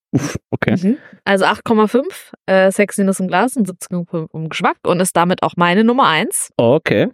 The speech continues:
Speaker 2: Ja. Und ich hab aufgeschrieben, pure Hopfigkeit in der Nase, hohe Drinkability und tropische Früchte.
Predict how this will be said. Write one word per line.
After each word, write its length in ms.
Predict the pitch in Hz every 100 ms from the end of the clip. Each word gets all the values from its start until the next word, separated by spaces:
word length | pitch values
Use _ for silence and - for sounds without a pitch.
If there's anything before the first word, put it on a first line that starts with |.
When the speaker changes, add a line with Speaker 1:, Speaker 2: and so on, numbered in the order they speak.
| _
Speaker 2:
Ja. 300 | 175 160 277 - - -
Und 140 | - 240
ich 120 | 311
hab 140 | 302
aufgeschrieben, 720 | - 320 - - 214 214 233 -
pure 460 | - 330 330 339 294
Hopfigkeit 640 | 226 - 233 - 196 196
in 160 | - 190
der 120 | 220
Nase, 400 | 156 98 135 240 440 _ _ _ _ _ _ - - - _
hohe 240 | - 247 330
Drinkability 840 | 233 240 226 180 170 165 190 240 - _ _ _ _ _ _
und 400 | 254 392 - - -
tropische 480 | - 170 175 -
Früchte. 360 | 359 - - 165